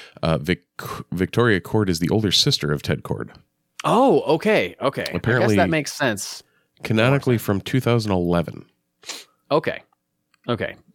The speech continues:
Speaker 2: I remember reading that it was his wife, and that clearly was just incorrect information. So,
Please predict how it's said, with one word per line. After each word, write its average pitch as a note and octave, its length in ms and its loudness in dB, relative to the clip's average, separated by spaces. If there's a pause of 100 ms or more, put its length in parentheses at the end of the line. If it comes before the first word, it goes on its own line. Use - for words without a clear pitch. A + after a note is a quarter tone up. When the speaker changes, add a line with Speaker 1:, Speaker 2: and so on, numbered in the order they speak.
Speaker 2:
I - 60 0
remember E3 320 2
reading C#3 360 2
that B2 180 0
it A#2 80 0
was A2 200 0
his F#2+ 160 -4
wife, F#2+ 440 -2
and G2+ 120 -4
that G2 200 -4
clearly G2 340 -2
was E2+ 360 -6
just - 260 -8
incorrect F2 580 -8
information. D#2+ 640 -12
So, D#2+ 320 -6